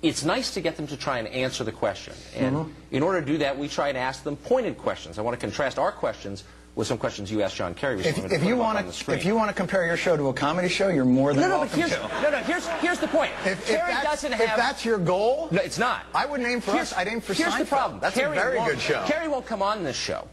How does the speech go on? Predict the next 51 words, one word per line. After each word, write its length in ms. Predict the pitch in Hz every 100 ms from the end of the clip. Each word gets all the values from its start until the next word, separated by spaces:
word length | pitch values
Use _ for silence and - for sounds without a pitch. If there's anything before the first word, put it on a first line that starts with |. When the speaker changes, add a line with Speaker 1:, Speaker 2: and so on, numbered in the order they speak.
| -
Speaker 1:
He 160 | - 165
will 140 | 190 190
come 160 | 180
on 120 | 135 151
your 140 | 214
show. 160 | - 101
Let 80 | 147
me 60 |
suggest 260 | 165 113 165
Speaker 2:
Right. 40 | 143
Speaker 1:
why 120 | 165
he 60 | 156
wants 160 | 113 180
to 40 |
Speaker 2:
Well, 80 | 175
Speaker 1:
come 80 | 170
Speaker 2:
we 60 | 208
Speaker 1:
on 40 |
Speaker 2:
have 80 | 185
Speaker 1:
this 80 | -
show. 40 |
Speaker 2:
civilized 460 | 185 170 156 139 131
discourse. 360 | 180 180 - 165
Speaker 1:
Well, 100 | 165
here, 200 | 302 214
here, 200 | 208 220
here's, 260 | 180 226
here's 260 | 147 202 247
an 60 | 233
example 340 | 202 214 190
of 60 | 170
civilized 300 | 190 165 143
discourse. 280 | 175 120 104
Here 100 | 202
are 40 |
three 180 | - 180
of 40 |
the 40 | 143
questions 360 | 139 127 107
you 120 | 117 113
asked 160 | 110
John 180 | - 78
Kerry. 120 | 131
Speaker 2:
Yeah. 120 | 113 92
Speaker 1:
You 80 | 123
have 80 | 120
a 40 |
chance 240 | 127 110 120
to 40 |
interview 220 | 107 101
the 120 | 95